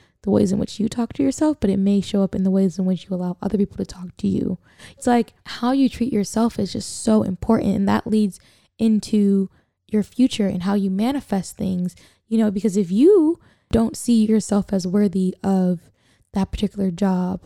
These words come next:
or you don't feel, you feel like you're inadequate for that particular person, you truly can't manifest anything because you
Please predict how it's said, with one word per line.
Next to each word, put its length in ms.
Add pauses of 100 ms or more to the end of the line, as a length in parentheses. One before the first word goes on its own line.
(140)
or 440 (440)
you 80
don't 160
feel, 320
you 80
feel 160
like 120
you're 100
inadequate 640
for 140
that 200
particular 380
person, 540 (440)
you 280
truly 280
can't 220
manifest 480
anything 300
because 360
you 320